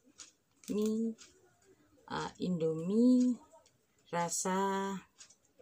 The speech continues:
rendang sama rasa, eh, Indomie geprek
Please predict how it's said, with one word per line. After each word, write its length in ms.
rendang 800
sama 720
rasa, 800
eh, 320
Indomie 640
geprek 400